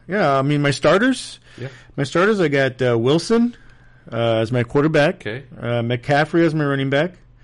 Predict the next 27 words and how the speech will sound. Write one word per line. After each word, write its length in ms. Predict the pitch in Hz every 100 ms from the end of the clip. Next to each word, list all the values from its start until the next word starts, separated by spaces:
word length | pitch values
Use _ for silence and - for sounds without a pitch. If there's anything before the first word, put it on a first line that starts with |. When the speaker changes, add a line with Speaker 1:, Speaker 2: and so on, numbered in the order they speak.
| -
Speaker 2:
Yeah. 160 | 90 104 - -
Speaker 1:
Uh, 380 | 120 120 120 120
Kareem 400 | 120 139 139 151
Hunt 300 | 156 175 180 -
as 200 | 131 120
my 180 | 123
second 380 | 120 - 120 135
running 220 | 123 127
back. 200 | 131 165 - - - - - - - -
Cooper 360 | - 196 190 190
as 140 | 170
my 100 | 151
receiver. 680 | 135 123 - 180 185 190 185 - _
Godwin 420 | 117 135 156 165
as 140 | 147 127
my 160 | 127
second 340 | 120 147 147 160
receiver. 560 | 160 175 175 190 202 -
Speaker 2:
Uh-huh. 260 | 95 92 90
Speaker 1:
I 100 | 117
picked 280 | 139 139 135
up 160 | 117
Pitts 560 | - 190 214 - - - _ _ - - _
as 140 | 123 120
my 100 | 120
tight 240 | 147 156
end. 240 | 160 202